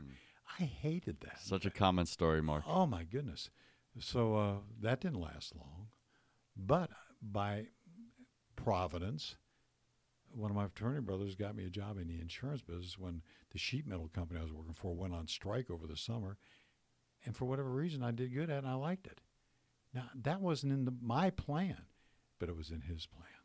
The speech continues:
Speaker 2: And I look back, and I never got out of it.
Speaker 1: Hmm.
Speaker 2: And one thing just led to another, and,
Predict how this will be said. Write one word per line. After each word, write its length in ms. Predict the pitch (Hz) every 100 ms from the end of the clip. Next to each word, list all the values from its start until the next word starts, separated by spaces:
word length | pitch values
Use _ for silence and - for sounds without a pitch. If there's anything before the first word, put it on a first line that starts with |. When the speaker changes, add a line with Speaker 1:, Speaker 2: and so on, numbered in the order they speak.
| _ _ _ _ _ _ _ _ _ -
Speaker 2:
And 100 | 85
I 60 | 82
look 260 | 90 87
back, 300 | 95 95 90 - - _
and 120 | 127 117
I 40 |
never 200 | 127 139
got 160 | 131 131
out 200 | 185 190
of 80 |
it. 160 | - - _ _ _ 107
Speaker 1:
Hmm. 160 | 110 78 _ _ -
Speaker 2:
And 120 | 92
one 160 | 104 120
thing 160 | 127
just 220 | 110 101
led 160 | 113 113
to 120 | 107
another, 440 | 101 101 110 120 110
and, 160 | 82